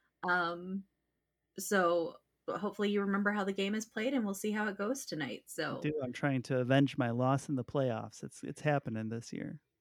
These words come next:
Speaker 1: Okay.
Speaker 2: Going all
Speaker 1: Well,
Speaker 2: the way.
Speaker 1: there we go. Uh,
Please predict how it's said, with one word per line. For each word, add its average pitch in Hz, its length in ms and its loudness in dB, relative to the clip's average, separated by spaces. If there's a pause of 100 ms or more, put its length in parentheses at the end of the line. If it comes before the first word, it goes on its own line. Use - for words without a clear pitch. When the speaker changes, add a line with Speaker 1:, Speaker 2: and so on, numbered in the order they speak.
(140)
Speaker 1:
Okay. 175 240 0
Speaker 2:
Going 156 240 6
all 156 160 10
Speaker 1:
Well, 160 80 6
Speaker 2:
the 147 60 6
way. 117 260 0 (440)
Speaker 1:
there 156 120 -2
we 165 120 2
go. 196 260 2 (880)
Uh, 175 480 10